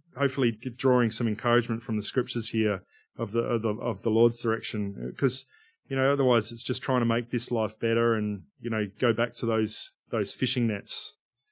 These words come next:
Last, um, last Sunday morning, um, just went for, for coffee and donuts down the,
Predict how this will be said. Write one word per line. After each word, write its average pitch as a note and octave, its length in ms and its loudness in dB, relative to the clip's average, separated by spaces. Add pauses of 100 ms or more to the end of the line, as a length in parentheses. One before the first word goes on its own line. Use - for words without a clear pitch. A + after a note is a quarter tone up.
(520)
Last, D#3 420 2
um, A#2 460 2 (1600)
last C#3 320 6
Sunday C3 280 4
morning, A#2+ 500 6 (160)
um, A2+ 760 4
just B2+ 200 0
went B2 220 -2
for, A#2 400 0 (240)
for A#2 440 -2
coffee C3 300 0
and A2 140 2
donuts C3+ 460 2
down A#2+ 260 2
the, A2+ 320 2